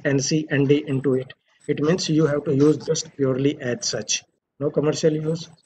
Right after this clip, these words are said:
no derivative allowed for that. Uh, you, you, you can't remix into other things.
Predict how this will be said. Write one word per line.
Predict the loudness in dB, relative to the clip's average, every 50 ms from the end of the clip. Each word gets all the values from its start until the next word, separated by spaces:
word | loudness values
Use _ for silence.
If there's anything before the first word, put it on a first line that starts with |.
| _ -2
no | -2 0 0
derivative | 2 2 2 2 2 2 2 2 2 2 2 2 -2
allowed | -10 -12 -12 -12 -14 -14 -14 -16 _ _ _ _ -8
for | -6 -6 -6
that. | -8 -12 -14 -16 -18 _ _ _ _ _ _ _ _ _ _ _ _ _ _ _
Uh, | -6 -4 -2 -2 -2 -4 -4 -2
you, | 0 0 0 2
you, | 2 2 2 2
you | 2 2 0 0
can't | 0 0 0 0 0 -2 -4 -6
remix | -4 0 0 2 2 2 0 -2 -6
into | -6 -6 -8 -8 -12 -20 -20 -14 -10
other | -6 -6 -6
things. | -4 -4 -4 -4 -4 -6